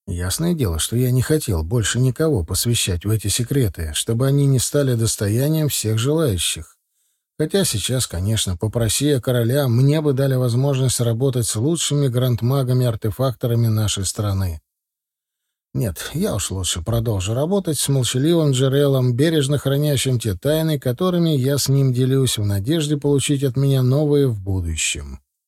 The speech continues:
Старик моему появлению обрадовался, хотя и поворчал для вида, как же без этого в его возрасте. Я описал ему, что за заказ мне нужен и для каких целей, и он отказался брать у меня плату.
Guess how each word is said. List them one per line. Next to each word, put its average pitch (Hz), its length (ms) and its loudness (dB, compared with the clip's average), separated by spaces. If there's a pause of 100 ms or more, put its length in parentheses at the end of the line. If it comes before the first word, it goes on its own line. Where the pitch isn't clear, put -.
(360)
Старик 104 480 -2
моему 131 340 2
появлению 127 600 4
обрадовался, 107 640 0
хотя 107 380 -2
и 139 80 2
поворчал 170 640 -2
для 107 180 0
вида, 107 320 2
как 113 300 -4
же 143 100 0
без 101 240 -2
этого 117 320 -2
в 110 80 -2
его 101 300 0
возрасте. 87 840 -2 (400)
Я 101 220 -2
описал 160 480 0
ему, 196 200 4
что 160 220 0
за 165 140 0
заказ 156 480 0
мне 151 180 2
нужен 147 380 2
и 131 60 2
для 123 180 0
каких 120 340 -2
целей, 165 540 0 (440)
и 113 60 -4
он 170 140 2
отказался 175 640 2
брать 127 340 0
у - 20 2
меня 123 220 2
плату. 104 500 0